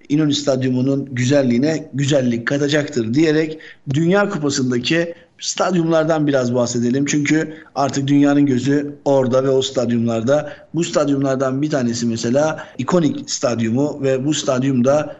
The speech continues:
bu organizasyonda on müsabakaya ev sahipliği yapacak. Bu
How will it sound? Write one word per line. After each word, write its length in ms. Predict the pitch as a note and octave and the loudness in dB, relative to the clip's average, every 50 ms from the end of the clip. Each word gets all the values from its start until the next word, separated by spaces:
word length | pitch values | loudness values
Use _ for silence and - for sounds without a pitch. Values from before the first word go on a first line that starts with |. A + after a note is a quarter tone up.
| - - - | -18 -12 -6
bu 260 | A2+ B2+ E3 F#3+ F#3 | -4 -2 0 0 2
organizasyonda 1120 | D3+ C#3 C3 C3 B2+ B2 B2 A#2+ A#2 A#2 - B2 A#2 A#2 B2 D3 D#3 D#3+ D#3+ D#3+ - - - _ _ _ - | 0 2 0 0 0 0 0 0 -2 0 0 0 2 2 2 2 2 0 -2 -4 -10 -16 -20 _ _ _ -2
on 440 | E3 E3 D#3+ D#3+ E3+ A#3 C4 F3+ | 0 0 0 0 -2 -4 -4 -2
müsabakaya 1000 | C#3 C#3 C#3 C#3+ D3 C#3 C3+ C3 B2+ B2 - A#2+ B2 C3 C#3 D3+ C#3 - - - - | -2 -2 0 2 2 2 2 2 0 -2 0 0 2 2 2 2 0 -4 -8 -8 -2
ev 200 | C3+ C#3 C3+ C3 | 0 0 0 0
sahipliği 500 | C3 - C3 B2 A#2+ A#2+ A#2 A#2 A#2 B2 | 0 0 0 0 0 0 -2 -2 0 0
yapacak. 540 | A#2+ A#2 A#2 A2+ A#2 C3+ C#3 C#3 C3+ - - | 0 0 -2 -2 0 0 0 -2 -4 -4 -2
Bu 220 | E3+ D#3+ - - | -2 -2 -2 -6